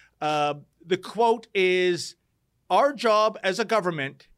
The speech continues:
is to build an economy where everyone is ready to thrive in a net zero world," end quote. I don't believe I'm reading this. A-, and as I said to Natasha, when he says net zero,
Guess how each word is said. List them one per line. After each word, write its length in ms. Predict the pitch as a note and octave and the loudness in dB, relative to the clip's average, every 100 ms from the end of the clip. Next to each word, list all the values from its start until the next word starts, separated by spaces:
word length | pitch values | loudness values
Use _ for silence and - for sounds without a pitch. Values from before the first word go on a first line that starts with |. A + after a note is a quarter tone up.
| - | -6
is 160 | D#3 | -4
to 100 | F3 | -4
build 400 | C#3+ B2 F3 A3 A3+ | -4 0 0 0 -2
an 120 | A3+ | -4
economy 720 | G#3 F#3+ F3+ D#3 C#3 C#3 D3 D3 | -6 -4 -2 -2 -6 -8 -8 -6
where 260 | C#3 C#3+ - | -6 -4 -4
everyone 500 | E3+ G3 F#3 F#3 G3 | -2 -2 -2 -4 -4
is 280 | F#3+ C#3+ B2 | -6 -8 -4
ready 340 | D3+ D#3+ E3+ | -4 -4 -4
to 120 | C#3+ | -8
thrive 540 | - D#3+ D#3 D#3 D#3 C#3+ - | -8 -2 0 2 0 -8 -10
in 180 | C#3 | -8
a 140 | C#3+ C#3 | -8 -10
net 420 | C#3 D3 E3+ - - | -8 -4 -4 -6 -16
zero 540 | C3 D#3 D#3 D3 D3 - | -10 -6 -2 -2 -4 -8
world," 540 | C3 C#3 C#3+ B2 B2 _ | -8 -4 -4 -4 -8 _
end 280 | C#3 D#3+ F3 | -6 -6 -8
quote. 340 | C#3+ D#3 C#3+ - _ _ _ _ | -8 -6 -6 -10 _ _ _ _
I 80 | A#3+ | -4
don't 200 | C#4 F3+ | -2 -4
believe 420 | F3 F3+ G#3+ F3 - _ _ | -4 -4 -4 -6 -14 _ _
I'm 180 | F#3 F#3 | -4 -2
reading 320 | G#3 E4+ F4 | -4 -6 -6
this. 180 | G3 D#3+ - _ _ _ - | -8 -8 -14 _ _ _ -6
A-, 200 | G3 G3+ | -4 -2
and 200 | G#3 G3+ - | -4 -6 -8
as 160 | G3 F3+ | -6 -4
I 60 | |
said 220 | - G#3+ | -4 -4
to 80 | F3+ | -4
Natasha, 580 | F3+ D3 F#3 G#3+ - F#3 | -8 -6 -4 -4 -6 -8
when 140 | F3 | -6
he 140 | G#3+ F4 | -4 -4
says 240 | G4 F4+ | -6 -8
net 240 | A3+ G#3+ F3 | -6 -8 -8
zero, 460 | D#3 A3+ G3+ C#3 | -8 -2 -2 -2